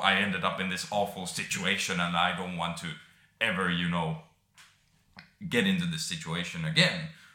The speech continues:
But then it's more of, like, you, you are not encouraged to try again, 'cause then you create this little anxiety to do it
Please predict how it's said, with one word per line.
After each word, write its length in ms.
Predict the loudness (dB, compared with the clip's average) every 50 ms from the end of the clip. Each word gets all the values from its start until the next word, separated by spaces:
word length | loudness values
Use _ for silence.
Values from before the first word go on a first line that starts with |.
| -18 -16 -4 0
But 400 | 2 2 2 0 -2 -6 -6 -8 -10 -14 -20 -18 _ -4
then 160 | -2 0 0
it's 160 | 0 0 -2 -2
more 280 | 0 0 2 2 2 2
of, 220 | 0 -2 -4 -2
like, 200 | 0 0 0 0 -4 -6
you, 160 | -6 -6 -6 -6 -6 -8
you 420 | -8 -8 -6 -6 -6 -8 -8 -8 -10 -4 2
are 240 | 4 4 4 4 4
not 240 | 2 2 2 0 -4 -10 -14 -20 -20 _ _ _ _ _ _ _
encouraged 880 | 2 2 2 2 0 0 0 0 2 2 0 0 0 -2 -4 -6 -8 -12 -18 -20 -20 -18 -10
to 120 | -8 -8 -6
try 380 | -2 2 4 6 6 6 4 2 0
again, 460 | -4 -4 0 2 4 4 4 2 -2 -8
'cause 180 | -8 -8 -8 -4
then 220 | 0 0 2 2 2
you 120 | 0 0 -2 -4
create 300 | -2 0 0 0 -2 -4
this 160 | -8 -8 -6
little 340 | -2 -2 0 0 0 0 0
anxiety 760 | 0 -2 -2 -4 0 2 4 6 6 6 4 2 0 -4 -8 -8
to 100 | -8 -6
do 260 | -4 -4 -4 -2 -2
it 180 | -2 -2 -4